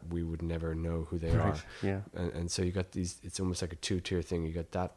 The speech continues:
Speaker 1: film, and then you got the international stuff. But it's exciting. I mean, Berlin itself is a very exciting city. It gets a lot of,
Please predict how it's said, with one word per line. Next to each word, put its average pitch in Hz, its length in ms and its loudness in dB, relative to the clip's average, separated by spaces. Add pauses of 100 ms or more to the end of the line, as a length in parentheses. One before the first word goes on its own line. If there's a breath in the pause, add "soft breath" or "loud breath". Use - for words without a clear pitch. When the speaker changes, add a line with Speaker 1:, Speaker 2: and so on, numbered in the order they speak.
(160)
Speaker 1:
film, 87 420 0
and 82 80 0
then 82 100 2
you 82 60 0
got 78 160 -4
the - 80 -2
international 78 500 -2
stuff. - 240 -6 (280 loud breath)
But 131 100 10
it's 127 120 10
exciting. 120 480 10
I 92 40 6
mean, 107 280 10
Berlin 120 320 12
itself 107 380 8
is 98 80 4
a 98 40 6
very 98 140 10
exciting 92 380 4
city. 101 320 4
It 92 80 -2
gets - 180 0
a - 60 0
lot 98 200 8
of, 92 160 6